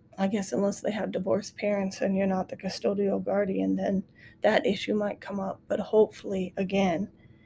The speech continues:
having a conversation about it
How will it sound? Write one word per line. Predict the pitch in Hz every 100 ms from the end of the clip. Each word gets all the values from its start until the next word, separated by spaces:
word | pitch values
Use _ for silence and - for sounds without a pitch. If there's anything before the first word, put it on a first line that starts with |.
| -
having | - 208 214 202
a | 202
conversation | - 226 226 - - 220 220 - - - - - - - _ - -
about | 208 190 180 175
it | - -